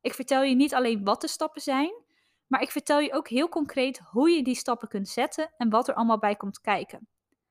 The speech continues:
Echt een aanrader als je nog geen strategie hebt. Of als jouw strategie misschien wel een oppepper kan gebruiken.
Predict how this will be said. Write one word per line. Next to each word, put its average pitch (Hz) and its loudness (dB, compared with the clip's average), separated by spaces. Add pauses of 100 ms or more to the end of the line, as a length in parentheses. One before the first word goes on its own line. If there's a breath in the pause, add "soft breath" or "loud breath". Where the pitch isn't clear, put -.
(460)
Echt - -4
een 294 0
aanrader 302 4
als - -4
je 254 0
nog 240 0
geen 226 -4
strategie 208 -6
hebt. - -12 (520)
Of 330 0
als 311 0
jouw 262 2
strategie 262 0
misschien 240 2
wel 220 2
een 214 -4
oppepper 196 0
kan 180 -4
gebruiken. - -10